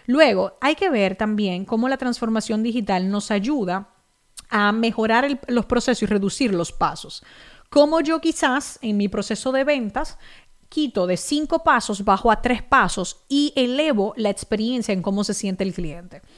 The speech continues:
Ejemplo, en vez de yo mandar a las personas a WhatsApp, ¿cómo puedo que los que me contacten directamente en Instagram,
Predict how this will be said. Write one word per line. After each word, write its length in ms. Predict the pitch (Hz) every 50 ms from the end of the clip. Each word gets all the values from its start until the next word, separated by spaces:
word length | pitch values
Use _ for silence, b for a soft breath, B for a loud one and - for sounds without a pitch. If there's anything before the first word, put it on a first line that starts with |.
| B B B B B B B B
Ejemplo, 600 | 226 208 196 175 214 190 185 170 - 175 170 - -
en 160 | 240 254 240
vez 140 | 240 254 240
de 100 | 254 269
yo 100 | 254 285
mandar 360 | 277 277 277 262 269 254 240
a 20 | 214
las 120 | 208 -
personas 420 | - 208 202 - 226 220 247 254
a 80 | 269 269
WhatsApp, 580 | 262 269 294 277 247 - - - - - - -
¿cómo 300 | - 262 247 269 285 285
puedo 400 | 311 311 294 233 214 226 233 -
que 100 | 226 202
los 220 | 202 202 202 -
que 100 | - 226
me 160 | 208 208 202
contacten 720 | - 214 208 202 208 - 254 254 - - - 214 196 190
directamente 580 | 185 196 208 226 - - 247 247 262 262 240 262
en 100 | 254 277
Instagram, 520 | 294 262 - - 214 196 185 190 208 214